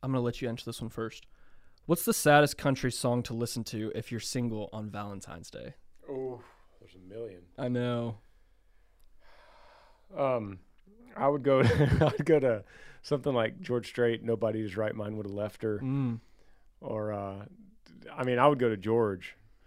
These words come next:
Speaker 2: because the sa-, it's fun to listen to sad songs on
Speaker 1: Yeah, it
Speaker 2: Valentine's
Speaker 1: is.
Speaker 2: Day. Like, I like that
Speaker 1: Mm-hmm.
Speaker 2: feeling. It's, um, you know, get a cold beer and listen to, uh, George Strait. Like, uh, I mean, there's,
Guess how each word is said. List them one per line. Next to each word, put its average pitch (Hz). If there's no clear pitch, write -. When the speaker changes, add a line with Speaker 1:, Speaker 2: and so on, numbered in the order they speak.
Speaker 2:
because 165
the 127
sa-, -
it's 147
fun 139
to 107
listen 98
to 95
sad 101
songs 95
on 98
Speaker 1:
Yeah, 143
it 127
Speaker 2:
Valentine's 120
Speaker 1:
is. -
Speaker 2:
Day. -
Like, 107
I 135
like 123
that 87
Speaker 1:
Mm-hmm. 127
Speaker 2:
feeling. 104
It's, -
um, 98
you 117
know, 110
get 117
a -
cold 120
beer 113
and 98
listen 117
to, 101
uh, 95
George 123
Strait. 113
Like, 101
uh, 98
I -
mean, 98
there's, 98